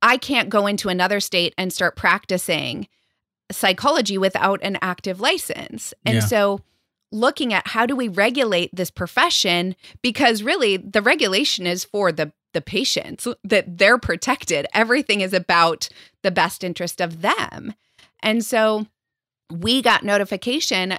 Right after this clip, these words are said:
Speaker 1: that there are certain insurers who created different codes that we can bill for that allow us to provide therapy via technology.
Speaker 2: Yeah.
Speaker 1: That are, and then associated hipaa compliant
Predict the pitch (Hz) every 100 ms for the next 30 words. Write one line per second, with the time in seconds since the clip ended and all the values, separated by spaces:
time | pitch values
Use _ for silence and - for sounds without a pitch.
0 | - 190 190 - 190 190 - 185 185 -
1 | 208 208 202 196 185 - 233 277 165 165
2 | 214 - _ - - _ - 254 240 -
3 | - 214 208 208 262 220 196 - 190 165
4 | - _ _ - - 226 311 160 139 -
5 | 202 - 214 196 233 180 170 320 440 -
6 | 156 156 185 - _ _ - 208 220 208
7 | 202 208 240 190 185 196 - _ _ 190
8 | 196 - 185 185 185 190 208 175 185 -
9 | _ _ 220 233 262 190 190 - 165 185
10 | 185 180 180 - - 208 214 262 208 -
11 | 104 214 _ _ - 104 110 - - 190
12 | 180 233 - 226 233 - 240 226 226 220
13 | 208 - 220 - 214 269 - 214 190 190
14 | 214 214 208 - 214 196 190 180 180 185
15 | 135 -